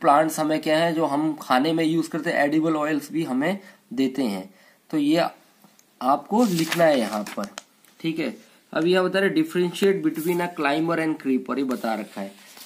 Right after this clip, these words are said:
अभी क्या differentiate है, climber need support to stand erect, Climber चढ़ने के लिए उनको क्या होता है कि सहारे की जरूरत होती है, कोई लकड़ी लगा दो या पेड़ है या कोई दीवार है उसके सहारे वो चढ़ जाएगा, climb कर जाएगा, जैसे पर्वतारोही होते हैं ना,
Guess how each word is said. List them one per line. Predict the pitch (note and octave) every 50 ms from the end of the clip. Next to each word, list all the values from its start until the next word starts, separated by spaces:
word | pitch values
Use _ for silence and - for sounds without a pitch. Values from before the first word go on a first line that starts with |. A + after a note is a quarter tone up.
| - - -
अभी | D#3 E3+ F3 G#3
क्या | G3+ G3+ G#3 G3 G3
differentiate | F#3+ F3+ F3+ F3+ - F#3 F#3 E3+ F3+ - G3 F3+ F3 F#3
है, | F3 - -
climber | E3+ D#3+ D#3 E3+ F3+ F#3 G3 G3
need | F#3 F#3 F#3 G3 F#3+ F#3+
support | - - E3 - - E3+ D#3+ D3+ C#3+ B2+ - - - _ -
to | F3+ E3+ D#3
stand | - - - F3+ E3+ E3+ F3 E3+
erect, | D#3+ C3+ C3 A#2+ - - - _ - - - _ _ _
Climber | - D3+ D3+ D#3 E3+ F#3 F#3 G3 F#3+ D#3+
चढ़ने | - - E3+ D#3+ D#3+ F3 F#3+ F#3
के | E3
लिए | F#3 F#3+
उनको | F3+ F3+ F3 E3+ F#3 F#3
क्या | - F3+ E3+
होता | E3 E3 D#3+ - F#3
है | -
कि | - F#3
सहारे | F3+ - - C3+ A#2+ A#2+ C#3+ D#3 F3 E3+
की | F3+ F3+
जरूरत | D#3+ E3 D#3 E3+ F3 E3
होती | D#3+ D3+ C3+ - E3 E3
है, | F3+ F3+ F3+ F#3 - - - _ _
कोई | - F3+ F3+
लकड़ी | E3 D#3+ D3 - E3 F3 F#3
लगा | F3+ F3 E3 D#3+ E3
दो | E3 E3
या | F3+ F3+
पेड़ | F3 F3 - D#3+ D#3+ E3+ E3+ D#3+
है | D#3 E3 E3+
या | F3
कोई | E3+ F3+ E3
दीवार | C3+ C#3 D3 C#3+ C#3+ D3 D#3
है | D#3+ E3+
उसके | D#3 - - F3
सहारे | E3+ - C#3 B2+ C#3 D3+ E3+
वो | F3 E3+
चढ़ | E3+ - E3+ D#3+ D#3
जाएगा, | C#3 C#3+ C3 C3 C#3
climb | C3+ - D#3+ D#3+ F3 F#3 F#3 D#3+
कर | D#3+ D3
जाएगा, | C#3 C3 B2+ B2 B2+ B2+ C3+
जैसे | C3 C#3+ C#3 C#3+
पर्वतारोही | D#3+ - C#3+ D3 D3 D3 D3 D#3 D#3 D3+ D3+ D#3
होते | E3 D#3+ D#3 -
हैं | G3+ A#3
ना, | A#3+